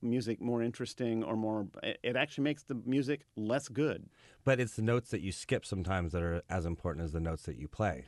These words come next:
Speaker 2: Um, so if you ever heard the anecdote of the guy who drove his car off the road and had the same, you know, Creedence Clearwater Revival tape stuck in his deck for eight hours, I think in a lot of ways, from a wine drinking perspective, that's what we're doing.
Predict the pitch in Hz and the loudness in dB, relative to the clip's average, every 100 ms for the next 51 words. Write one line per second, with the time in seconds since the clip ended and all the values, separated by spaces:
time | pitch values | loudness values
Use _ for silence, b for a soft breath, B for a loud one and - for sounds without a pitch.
0 | - 78 78 - 95 85 76 b b - | -10 -8 -8 0 0 0 -2 b b -2
1 | 113 107 104 98 101 92 92 85 90 90 | 2 4 4 4 2 0 -2 0 0 0
2 | 80 87 85 - 104 95 - 85 82 82 | 0 -2 -2 0 0 0 0 -2 -2 -2
3 | 78 76 92 78 - 90 82 80 90 78 | -4 -4 -4 -4 -2 0 0 -2 -4 -6
4 | - 95 85 80 - - - 95 85 80 | -4 -2 -2 -4 -8 -6 0 2 2 -2
5 | 78 78 87 92 87 - 82 - - 90 | -4 0 0 2 0 -2 -4 -2 -4 -2
6 | 85 76 76 92 - 82 71 78 71 71 | -2 -2 0 0 0 -4 -4 -4 -4 -4
7 | 76 B B B - 92 107 90 92 107 | -8 B B B -6 0 2 4 4 4
8 | 95 87 - 87 80 85 92 95 85 76 | 2 0 -2 -4 0 0 0 0 0 -2
9 | 80 - 85 80 85 82 - 76 82 90 | -4 -2 -2 -2 -2 -2 -4 -4 -2 0
10 | 117 76 | 2 0